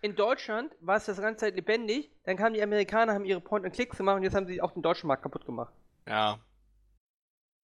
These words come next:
Speaker 2: Stimmt schon, das ist eigentlich traurig, ne?
Speaker 1: Aber die kommen wieder.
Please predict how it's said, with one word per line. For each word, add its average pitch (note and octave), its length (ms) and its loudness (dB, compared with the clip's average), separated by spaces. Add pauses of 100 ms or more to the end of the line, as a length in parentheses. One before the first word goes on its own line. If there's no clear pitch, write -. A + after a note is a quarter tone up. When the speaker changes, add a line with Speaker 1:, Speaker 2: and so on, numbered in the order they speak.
(640)
Speaker 2:
Stimmt B2 180 -4
schon, A2+ 100 -6
das A2 80 -6
ist G#2+ 60 2
eigentlich G#2+ 180 0
traurig, A2 400 -4
ne? A#2 160 -10 (120)
Speaker 1:
Aber - 320 2
die C3 80 -6
kommen C3 180 0
wieder. B2+ 240 6